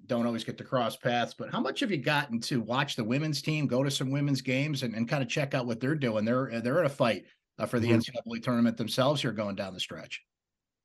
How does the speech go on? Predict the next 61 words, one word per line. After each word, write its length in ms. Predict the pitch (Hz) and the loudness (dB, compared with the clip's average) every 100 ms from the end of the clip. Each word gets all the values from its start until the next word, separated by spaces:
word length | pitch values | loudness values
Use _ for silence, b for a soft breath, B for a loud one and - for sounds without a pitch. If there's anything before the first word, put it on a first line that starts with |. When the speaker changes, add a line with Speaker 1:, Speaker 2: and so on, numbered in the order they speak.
| - | 6
Speaker 2:
Yeah, 160 | 127 120 | 10 10
actually, 420 | 123 - 156 147 | 8 10 10 12
I 100 | 120 | 10
like 120 | 135 | 8
watching 280 | 147 147 147 | 8 8 8
their 80 | 120 | 8
games 260 | 120 127 | 10 10
on 80 | 117 | 8
T 160 | 110 117 | 4 6
V. 220 | 117 120 | 8 8
I 80 | 113 | 6
haven't 240 | 117 110 | 2 2
been 100 | 107 | 2
able 220 | 110 107 | 2 0
to 60 | 101 | -2
go 180 | 104 104 | 0 0
as 100 | 101 | 2
much 300 | 104 104 - | 0 -2 -8
just 160 | 104 | -8
because, 420 | 101 95 95 92 - | -4 2 2 2 2
you 80 | 95 | 6
know, 80 | 92 | 10
we 140 | 95 | 10
either 180 | 95 95 | 10 6
have 80 | 87 | 4
a 60 | |
practice 560 | 87 98 92 95 95 92 | 2 2 4 2 0 2
or 320 | 90 90 92 - | 2 0 -2 0
an 100 | 92 | 2
off 220 | 92 - | 2 4
day, 120 | 90 | 4
and 80 | 90 | 4
I'm 80 | 90 | 2
just 140 | - | 0
kinda 180 | 92 90 | 0 2
relaxed 400 | 87 90 90 92 | 4 4 2 0
and 60 | 90 | 2
getting 120 | 92 | 2
recovery 400 | 82 95 92 90 | 2 0 2 0
stuff 300 | - 87 85 | 0 -4 2
in. 240 | 92 92 B B B - | 2 2 B B B -2
Uh, 240 | 87 90 | 2 4
but 120 | 87 | 6
I 80 | 101 | 6
like 160 | 110 107 | 6 6
watching 240 | 104 107 | 4 4
them 60 | 104 | 4
on 80 | 95 | 4
T 140 | 98 | 4
V. 160 | 95 101 | 4 4
I 60 | 92 | 2
think 120 | 98 | 0
they're 80 | 98 | 2
doing 160 | 98 | 2
a 40 | 95 | 2
really 160 | 98 | 4
good 160 | 92 87 | 2 2
job. 240 | 95 95 | 2 2
Obviously, 320 | 87 90 - 92 | 0 -2 -4 -2
Coach 260 | 95 92 | 0 0
Jack 380 | - 92 92 - | 4 6 6 2